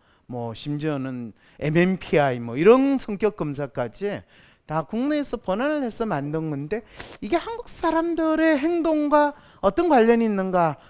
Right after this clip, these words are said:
또 한국 사람들이 잘 보이는 거하고 무슨 특성이 있는가 이런 것들에 대한 이야기나 그 설명은 전혀 없어요. 그래서 그러면 어차피 성격 검사 만드는 거는 어떻게 만드는지 나도 아니까 내가 그러면 아예 만들어 보면 어떨까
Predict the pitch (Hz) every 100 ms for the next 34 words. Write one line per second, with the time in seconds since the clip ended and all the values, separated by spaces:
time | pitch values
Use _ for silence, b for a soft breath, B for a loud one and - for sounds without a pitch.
0 | _ 254 302 440 - 320 302 294 302 302
1 | 302 214 214 247 254 233 226 208 208 202
2 | 175 247 - - 320 262 208 190 175 B
3 | - 294 403 403 349 254 208 202 190 _
4 | _ _ _ _ _ _ 165 175 170 175
5 | 170 170 165 - - 196 185 185 202 -
6 | 208 277 143 - 170 104 90 _ _ _
7 | 220 254 233 170 160 165 262 196 107 -
8 | b b - 226 247 226 180 185 320 220
9 | 190 240 185 151 156 156 156 127 127 127
10 | 147 107 - b b 156 - 285 214 160
11 | 156 156 143 139 131 135 196 160 135 147
12 | 151 135 190 262 254 240 254 285 123 202
13 | 120 139 254 415 277 226 214 127 - 175
14 | 135 127 120 -